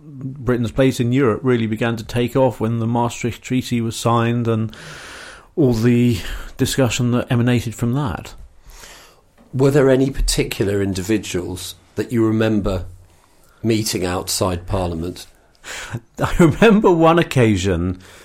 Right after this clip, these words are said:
Speaker 1: meeting Dennis Skinner, who you won't be entirely surprised to know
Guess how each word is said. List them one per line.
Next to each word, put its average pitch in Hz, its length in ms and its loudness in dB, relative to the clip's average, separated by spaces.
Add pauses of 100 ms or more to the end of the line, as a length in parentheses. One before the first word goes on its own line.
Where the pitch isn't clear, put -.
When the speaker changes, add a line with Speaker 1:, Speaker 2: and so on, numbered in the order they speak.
(180)
Speaker 1:
meeting 123 880 4 (360)
Dennis 117 300 4
Skinner, 92 560 2 (680)
who 123 720 4 (160)
you 117 200 -2
won't 139 220 4
be 120 100 4
entirely 120 440 4
surprised 101 500 0
to 117 60 0
know 104 480 4